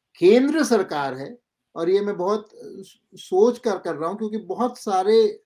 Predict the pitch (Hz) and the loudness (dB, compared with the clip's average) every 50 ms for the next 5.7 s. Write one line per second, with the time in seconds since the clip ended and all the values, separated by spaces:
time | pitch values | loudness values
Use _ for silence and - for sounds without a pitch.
0 | - 165 165 170 180 185 190 185 190 196 190 - 180 165 160 165 170 165 170 160 | -14 -8 -4 -2 0 0 0 2 0 0 0 -2 -4 -4 -4 -4 -4 -4 -6 -8
1 | 160 - 175 180 196 190 233 226 170 147 139 147 147 147 147 156 185 208 208 202 | -8 -8 -10 -12 -10 -10 -10 -12 -12 -12 -12 -8 -6 -4 -4 -2 -4 -4 -4 -4
2 | 202 214 214 202 165 160 - - 185 202 214 214 214 190 170 165 180 175 160 156 | -4 -4 -4 -4 -4 -6 -12 -10 -6 -6 -6 -4 -4 -6 -4 -4 -6 -6 -6 -8
3 | 151 147 147 - 165 165 165 156 147 156 240 262 _ _ _ _ _ _ - - | -8 -8 -8 -8 -8 -8 -8 -8 -10 -10 -12 -14 _ _ _ _ _ _ -6 -2
4 | 156 165 165 156 165 185 175 160 165 165 160 - 180 - - 175 170 165 151 151 | -2 -2 -2 -2 -4 -4 -2 -2 -4 -4 -4 -6 -8 -8 -4 -4 -2 -2 -4 -4
5 | 156 151 147 156 165 147 151 151 147 156 165 202 254 - | -4 -6 -6 -6 -6 -4 -2 -2 -2 -2 -4 -8 -10 -12